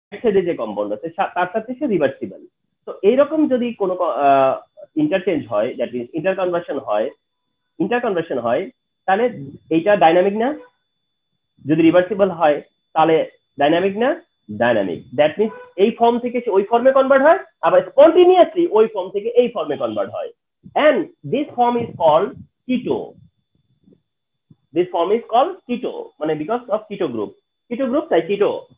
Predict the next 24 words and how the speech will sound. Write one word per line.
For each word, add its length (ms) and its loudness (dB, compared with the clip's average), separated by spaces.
And 220 0
ওই 200 6
ফর্মটাকে 400 0
কি 140 -6
বলে 200 4
জানো? 340 2
Enol। 560 6
That 240 4
form 240 4
is 140 -14
enol। 480 4
এখন 220 0
আসো 200 0
যে 80 0
ওটাকে 260 0
enol 360 4
কেন 240 2
বলে? 300 -2
Because 340 0
ওখানে 180 -6
in 340 -2
for 280 4
double 480 -2
bond 220 -4